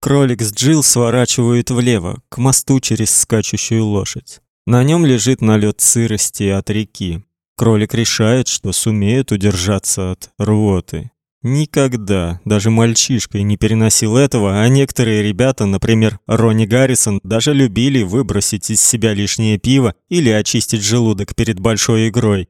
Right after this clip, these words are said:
Шутили даже, что в зубах застряла кукуруза. Кролик уже нужно было всё удержать в себе, даже ценой боли в животе.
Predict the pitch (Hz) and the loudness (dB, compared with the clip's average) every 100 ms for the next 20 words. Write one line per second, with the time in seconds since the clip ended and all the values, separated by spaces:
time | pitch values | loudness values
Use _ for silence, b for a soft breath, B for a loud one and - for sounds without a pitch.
0 | _ - 196 - 165 156 123 120 117 - | _ -6 -4 0 0 2 0 0 -2 -2
1 | 120 101 104 143 104 95 107 - 110 98 | -2 0 0 0 -2 -2 -2 -2 -2 -2
2 | 90 85 - 113 131 123 101 90 90 92 | -4 -6 -4 -2 2 2 0 -2 -6 -8
3 | _ _ _ - 131 131 143 143 - 117 | _ _ _ -2 0 2 2 2 0 0
4 | 123 117 107 120 120 101 110 113 - - | 2 2 2 2 0 2 0 0 0 0
5 | 101 98 107 107 101 90 95 95 - - | 0 2 0 0 -4 -2 -4 -2 -4 -2
6 | 127 104 92 107 110 117 107 92 110 - | -2 -2 -2 -2 -4 0 0 0 0 0
7 | 123 101 117 98 101 110 107 107 107 107 | 2 2 2 0 -2 0 -2 -2 0 -2
8 | - 90 | -2 -4